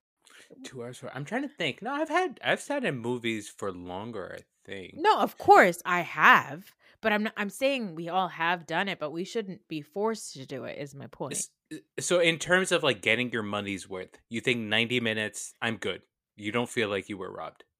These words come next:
Speaker 2: Well, I think that they should start implementing what we do in Bollywood movies, which is that you need to present us with an intermission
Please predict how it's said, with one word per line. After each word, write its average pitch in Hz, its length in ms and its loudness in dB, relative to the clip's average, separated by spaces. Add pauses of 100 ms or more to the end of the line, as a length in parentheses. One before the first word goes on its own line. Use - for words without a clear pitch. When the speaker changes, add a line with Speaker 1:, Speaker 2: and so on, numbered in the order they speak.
Speaker 2:
Well, 294 200 4
I 311 220 4
think 508 260 -4
that 415 200 -4
they 269 160 0
should 254 340 -2
start 233 340 2
implementing 208 760 -4
what 175 160 0
we 185 120 -6
do 185 160 -4
in 175 100 -2
Bollywood 254 420 2
movies, 170 400 -2
which 185 220 -6
is 196 140 -6
that 185 280 -4
you 208 120 -4
need 302 160 -4
to 320 80 -4
present 214 400 -2
us 208 160 -6
with 185 140 -4
an 165 120 -2
intermission 160 800 -8